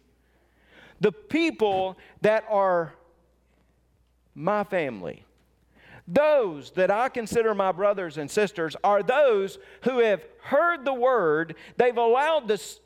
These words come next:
the seed to penetrate their hearts, and there is fruit in their lives. They've heard me. They've heard me.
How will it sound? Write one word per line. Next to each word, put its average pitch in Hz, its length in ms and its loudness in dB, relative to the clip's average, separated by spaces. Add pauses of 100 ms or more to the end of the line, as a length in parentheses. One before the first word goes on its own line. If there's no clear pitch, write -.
(160)
the 190 140 -2
seed 254 540 -4
to 202 140 -6
penetrate 262 800 -2
their 202 260 2
hearts, 185 840 -2 (560)
and 208 180 0
there 202 200 2
is 156 160 -6
fruit 226 560 -8 (100)
in 170 180 -2
their 156 220 0
lives. 151 880 -4 (1300)
They've 143 200 0
heard 277 300 -4
me. 117 500 -8 (1800)
They've 156 180 0
heard 277 300 -8
me. 113 420 -6